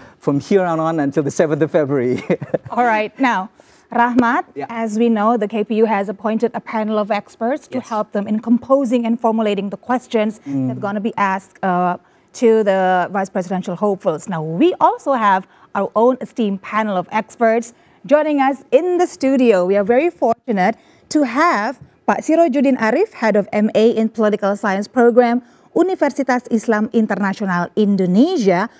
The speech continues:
Speaker 2: who will provide valuable perspectives on political aspects for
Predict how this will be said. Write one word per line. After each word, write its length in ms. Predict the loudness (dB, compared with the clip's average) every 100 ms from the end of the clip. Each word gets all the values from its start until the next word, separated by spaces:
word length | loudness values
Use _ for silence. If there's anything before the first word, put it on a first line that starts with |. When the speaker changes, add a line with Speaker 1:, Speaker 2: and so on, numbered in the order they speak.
| _ 0
Speaker 2:
who 80 | 2
will 160 | 2
provide 460 | 0 0 2 0 0
valuable 420 | 0 2 2 2 0
perspectives 800 | -2 -6 -2 -4 0 0 0 -4
on 160 | -4 -4
political 480 | 0 2 2 2 0
aspects 560 | 0 -6 -2 -4 -2
for 100 | -8